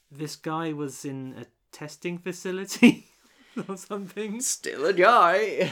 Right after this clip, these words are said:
Speaker 2: <laughs>
Speaker 1: And, you know, I have to admit, I'm not so au fait with who is on death row or not, but I assumed on death row is, is just killing a, obviously sounds horrible to <laughs> say, but is just killing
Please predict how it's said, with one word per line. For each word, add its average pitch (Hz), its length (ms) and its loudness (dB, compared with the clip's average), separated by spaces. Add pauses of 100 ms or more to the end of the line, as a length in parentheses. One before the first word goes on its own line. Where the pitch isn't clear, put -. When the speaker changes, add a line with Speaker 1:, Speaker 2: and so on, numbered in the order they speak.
(120)
Speaker 2:
<laughs> 135 140 -4
Speaker 1:
And, 175 340 -2
you 190 100 -2
know, 139 240 -2
I 151 160 -2
have 170 200 -4
to 165 80 -4
admit, 147 280 -4
I'm 131 140 -10
not 143 240 -10
so 135 220 -6
au 131 140 -4
fait 131 300 -4
with 127 200 -2
who 131 280 -2
is 120 240 -8
on 123 140 -8
death 120 260 -12
row 123 240 -6
or 107 80 -10
not, 101 360 -12 (100)
but 117 300 -6 (500)
I 143 80 -8
assumed 190 400 -6
on 180 80 -6
death 165 280 -8
row 156 420 -4 (1300)
is, 156 120 -12
is 165 180 -10
just 214 320 -6
killing 202 340 -6
a, 196 100 -6 (220)
obviously 120 260 -10
sounds 113 220 -4
horrible 131 460 0
to 113 120 -6
<laughs> - 0 -
say, 156 360 2
but 143 280 -2 (320)
is 175 200 -4
just 214 400 0
killing 135 420 -6